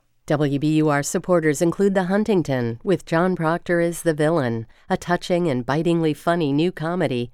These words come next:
now through March tenth at the Huntington Calderwood Pavilion, huntington theater dot org, and Cambridge School of Culinary Arts in Porter Square,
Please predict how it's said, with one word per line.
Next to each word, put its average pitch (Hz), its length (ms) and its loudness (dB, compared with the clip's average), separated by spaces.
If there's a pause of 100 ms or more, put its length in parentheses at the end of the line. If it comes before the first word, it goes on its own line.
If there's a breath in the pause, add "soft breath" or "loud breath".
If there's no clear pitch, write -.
(120)
now 165 240 2
through 143 240 -4
March 151 400 -4
tenth 151 340 -4
at 135 140 -6
the 175 80 -2
Huntington 196 560 -2
Calderwood 160 540 0
Pavilion, 156 680 -2 (260 soft breath)
huntington 180 580 2
theater 151 380 0
dot 151 260 0
org, 123 420 0
and 175 160 2
Cambridge 156 460 0
School 185 260 2
of 170 100 0
Culinary 180 520 2
Arts 185 320 -2
in 143 100 2
Porter 156 320 0
Square, 147 540 -2